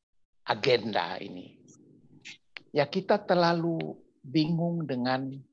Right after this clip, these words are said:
menyusun program-program. Kita dalam hal ini ya bukan, bukan B P N B ya, eh, pemerintah daerah maksud saya, yang tidak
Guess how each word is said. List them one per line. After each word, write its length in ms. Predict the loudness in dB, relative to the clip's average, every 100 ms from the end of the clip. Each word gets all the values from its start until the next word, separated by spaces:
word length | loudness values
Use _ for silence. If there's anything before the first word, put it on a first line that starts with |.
| _ _ _ _ _ _ _ _ -2
menyusun 640 | 0 0 0 2 2 2
program-program. 1120 | 2 2 4 2 0 0 0 0 0 0 -2 -8 -16 _ _ _ -20 _
Kita 240 | 0 4
dalam 320 | 6 6 4 2
hal 160 | 0
ini 240 | 0 -2 2
ya 240 | 2 2
bukan, 320 | -4 -2 -2
bukan 320 | -2 0 2
B 80 | 0
P 160 | 2 2
N 80 | 6
B 240 | 6 6
ya, 160 | 4 0
eh, 360 | _ -6 -6 -10 _ _
pemerintah 520 | -6 0 0 2 0
daerah 480 | 2 2 4 2 -2
maksud 320 | -8 -12 -10
saya, 320 | -6 -4 -4 -8 _ -20 -20 -18 -18 -18 -20 _ _ _ 0
yang 440 | 4 4 4 -2 -8 _
tidak 480 | 0 4 6 6 4